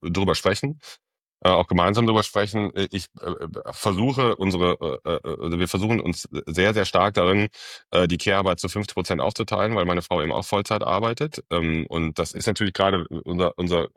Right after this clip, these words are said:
unsere Kleinste ist jetzt, äh, elf Monate nächste Woche. Das ist am Anfang, äh, sehr schwer für mich, äh, da Dinge zu übernehmen. Jetzt gerade tue ich das mehr. Ich mache gerade die Schlafbegleitung zum Beispiel. Deswegen habe ich so Ringe unter den Augen, weil ich diese Nacht wieder drei Stunden,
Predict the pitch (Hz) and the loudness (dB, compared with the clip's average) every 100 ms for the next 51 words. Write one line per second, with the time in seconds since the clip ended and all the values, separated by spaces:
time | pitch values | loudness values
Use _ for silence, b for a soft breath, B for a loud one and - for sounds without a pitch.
0 | - 87 90 - 98 107 104 - - 85 | -12 -6 -4 0 0 0 -4 -6 -4 -4
1 | - - 82 92 101 101 117 110 110 104 | -6 -4 -2 0 0 2 2 2 -2 -2
2 | 101 - 95 95 104 98 B B B B | -4 -2 0 2 2 -2 B B B B
3 | 80 - 107 - 95 104 113 104 101 98 | -6 -2 -4 0 0 2 2 2 0 -2
4 | - 87 82 90 101 - 98 107 - 113 | -2 0 0 2 0 2 2 2 2 0
5 | 135 - - - 85 87 95 92 80 104 | 0 -4 -10 -6 -4 0 0 0 0 0
6 | 110 113 98 98 113 95 95 - - 90 | 2 0 0 2 0 0 0 0 0 2
7 | 87 101 92 80 90 110 156 82 82 - | 2 -2 -2 -2 -2 -2 -2 -4 -6 -4
8 | 80 80 82 107 - 101 95 98 87 85 | -4 -4 -2 -2 -2 -2 -2 -2 -4 -4
9 | 87 80 87 87 82 80 104 120 98 92 | -4 -4 -4 -4 -4 -4 -2 0 0 -2
10 | 65 95 92 82 80 - 87 87 - 82 | 0 0 0 -2 -4 -8 -4 -4 -2 -4
11 | 80 80 87 85 87 | -2 -2 -2 -2 -4